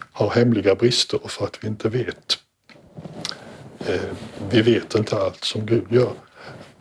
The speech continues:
Men, eh, <clears throat> när det gäller att be om förlåtelse f-,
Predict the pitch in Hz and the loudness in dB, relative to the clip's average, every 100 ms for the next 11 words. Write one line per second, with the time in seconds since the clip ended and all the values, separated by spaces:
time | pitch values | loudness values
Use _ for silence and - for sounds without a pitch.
0 | - 131 123 123 120 117 110 - _ _ | 4 4 6 6 6 6 2 -2 _ _
1 | _ - - 110 - 113 113 110 110 104 | _ 0 2 0 0 4 4 6 4 6
2 | 98 95 98 - - - - 104 117 110 | 4 4 2 0 -10 -18 -14 2 4 4
3 | 104 - 110 - 107 110 104 - 104 - | 2 2 0 2 4 4 4 0 -4 0
4 | 110 - | 0 0